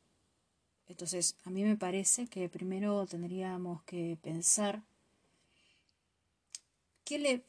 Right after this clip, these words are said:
qué le, qué pasó para que esa persona vaya derecho hacia ese deseo.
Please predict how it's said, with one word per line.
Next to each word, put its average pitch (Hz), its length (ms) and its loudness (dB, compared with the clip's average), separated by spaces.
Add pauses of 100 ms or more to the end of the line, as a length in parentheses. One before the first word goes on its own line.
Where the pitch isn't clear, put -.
qué 277 140 -2
le, 294 200 4 (100)
qué 302 140 4
pasó 247 680 8 (680)
para 180 220 -2
que 180 80 -6
esa 208 240 4
persona 202 640 4
vaya 180 320 -2
derecho 175 680 -4 (880)
hacia 160 320 -2
ese 160 220 0
deseo. 151 480 -2